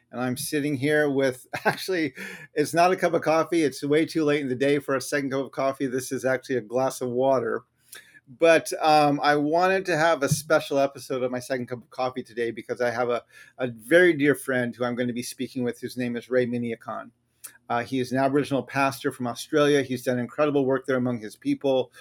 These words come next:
working with the Stolen Generations and many other issues regarding the Aboriginal people of Australia. And I am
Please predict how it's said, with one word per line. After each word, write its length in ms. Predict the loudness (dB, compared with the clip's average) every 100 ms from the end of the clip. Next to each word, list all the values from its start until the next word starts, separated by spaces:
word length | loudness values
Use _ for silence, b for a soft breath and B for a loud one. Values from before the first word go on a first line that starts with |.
| B B
working 280 | -4 -2 -4
with 140 | -6
the 80 | -8
Stolen 420 | -8 0 4 4
Generations 840 | 2 0 2 2 0 -4 -2 -2 -4
and 280 | -8 -4
many 280 | -2 0 2
other 180 | 2 0
issues 540 | -2 -4 -2 -2 -2
regarding 460 | -8 0 2 4 0
the 140 | 0
Aboriginal 680 | 2 2 0 -4 -4 -6 -6 B B B _
people 460 | -4 -2 4 2 4
of 260 | 0 0
Australia. 880 | -2 -8 -6 2 4 6 6 4 2 -2
And 440 | -2 0 0 -4 -6
I 140 | -4 -2
am 240 | -4 -8